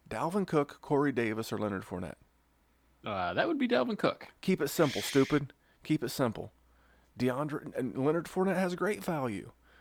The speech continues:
Speaker 1: Just like I think Jonathan Taylor will have great value. But don't let what you've seen recently cloud your judgment and all the work that we've all put in since September, October, November, because a guy had a flashy combine. Does that make sense, Jerry?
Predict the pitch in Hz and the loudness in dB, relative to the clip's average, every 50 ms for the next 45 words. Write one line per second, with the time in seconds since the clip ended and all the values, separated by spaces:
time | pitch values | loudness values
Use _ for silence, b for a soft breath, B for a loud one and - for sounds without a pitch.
0 | b b b - 131 143 147 - 165 160 - 180 143 156 135 160 151 160 165 - | b b b -8 -8 -6 -4 -4 -4 -2 -2 -2 -4 -2 -2 -2 0 0 0 0
1 | 185 170 151 - 165 156 160 175 165 139 127 120 113 101 104 104 - 101 98 90 | 0 -2 0 0 0 0 2 2 2 2 2 2 0 0 0 -2 -4 -4 -4 -4
2 | - 98 101 87 62 52 62 71 - - 113 - b b b b b b b b | -6 -6 -6 -6 -6 -6 -8 -10 -12 -14 -14 -18 b b b b b b b b
3 | b b b - - 117 - - - - _ - 135 127 139 143 151 156 - - | b b b 0 0 0 0 -2 -6 -6 _ 2 4 6 6 6 4 4 0 -4
4 | _ _ 127 120 113 113 113 113 110 - - 110 101 95 101 110 104 104 - - | _ _ -2 0 2 4 4 4 2 2 2 0 0 0 0 -4 -4 -4 -4 -2
5 | - 123 127 131 131 120 104 110 113 110 - 120 92 110 110 101 - - - 110 | 0 2 2 2 2 0 0 -2 -2 -2 -4 -6 -6 -4 -4 -4 -6 -6 -2 0
6 | 98 98 104 107 117 123 123 117 113 104 101 92 95 95 98 104 98 - - b | 0 0 0 0 -2 -4 -4 -4 -2 0 0 0 0 0 -2 -4 -4 -4 -6 b
7 | b b b b b b b - 107 113 113 123 131 147 135 113 123 127 120 - | b b b b b b b -2 0 2 2 4 4 2 2 4 4 2 2 2
8 | - - - - 110 101 98 95 92 101 113 - - 135 120 120 113 113 113 110 | 0 -4 -4 -2 -2 0 2 2 2 2 0 0 0 0 2 4 4 4 2 2
9 | 107 104 - 113 107 78 - - 120 113 - - - 127 117 113 104 110 110 - | -2 -4 -4 -6 -6 -6 -4 -4 -6 -6 -6 -4 -2 -2 0 0 0 0 0 -2
10 | - 90 92 - - - 107 104 117 113 120 117 117 123 131 143 147 170 185 175 | -4 -8 -10 -10 -6 -2 0 0 2 2 2 0 2 2 2 2 0 0 0 0
11 | 123 117 110 110 107 B B B B B B B B B - 101 - 113 101 92 | 2 2 2 2 0 B B B B B B B B B -14 -6 -4 -4 -4 -4
12 | 98 92 101 98 104 107 113 104 107 104 - 101 101 101 98 - - 107 - - | -4 -2 -2 -2 0 0 -2 -2 -4 -4 -2 -2 0 0 0 0 -2 -6 -6 -4
13 | 113 101 98 98 92 92 85 90 95 101 110 131 107 143 156 139 - - - 143 | -2 -2 -2 -2 -2 -2 -2 -2 -4 -2 -2 -2 0 0 -2 -2 -2 -2 -2 -2
14 | 139 143 - - 143 143 147 151 151 143 | -2 -2 -4 -6 -4 -2 -2 -2 -4 -4